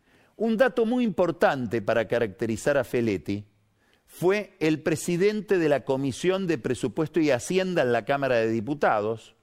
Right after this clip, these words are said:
en la época en que el presidente de la Cámara, la Comisión de Presupuesto y Hacienda, como todos sabemos, es una comisión estratégica, probablemente la más importante del Congreso,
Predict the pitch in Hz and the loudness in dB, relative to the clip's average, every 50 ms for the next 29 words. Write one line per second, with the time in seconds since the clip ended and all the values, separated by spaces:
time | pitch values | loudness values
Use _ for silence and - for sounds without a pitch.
0 | _ _ _ _ _ - - - _ _ - 175 180 180 180 190 208 233 226 - | _ _ _ _ _ -20 -20 -20 _ _ -2 0 2 2 2 4 4 2 2 0
1 | 240 202 196 202 170 143 135 156 151 127 - 165 147 - - 147 151 170 196 202 | -2 0 0 0 0 0 0 0 0 0 -2 -2 -4 -2 -2 0 0 0 0 0
2 | 165 202 185 180 185 185 156 - - 180 185 185 185 - - 120 139 131 135 156 | 0 0 2 4 4 2 2 2 2 0 0 0 -2 -4 0 0 0 0 0 -2
3 | 160 135 190 226 220 196 160 170 - 175 156 160 170 - 202 175 165 147 - 180 | -4 -4 -2 -2 -2 -2 -2 -2 -4 -4 -4 -4 -4 -2 0 0 0 0 0 -2
4 | 190 190 180 135 139 131 135 - 180 175 151 156 151 160 185 180 - - 131 139 | 0 0 0 0 0 -2 -2 0 0 0 0 0 0 0 -2 -4 -6 -6 -4 -2
5 | 139 120 120 - - - 127 123 113 - 156 175 170 - - 120 98 - 123 123 | -2 -2 -2 -4 -6 -4 -4 -4 -2 -2 -4 -4 -4 -6 -8 -8 -4 -2 -2 -2
6 | 113 - 135 - - - - 82 - - - - _ _ _ - 123 135 180 247 | -2 -2 -4 -4 -6 -6 -6 -6 -6 -8 -14 -20 _ _ _ -2 2 2 4 4
7 | 254 208 190 226 220 196 156 135 135 180 160 - 180 143 - 120 110 - 175 160 | 2 0 -2 -2 -2 0 0 0 0 0 -2 -2 -4 -4 -2 -4 -2 0 0 0
8 | 135 117 - 98 95 98 87 - 92 87 95 92 82 78 67 - - - 65 | 0 -2 -2 -2 -2 -2 -2 -2 -4 -4 -2 -2 -4 -4 -6 -8 -10 -12 -12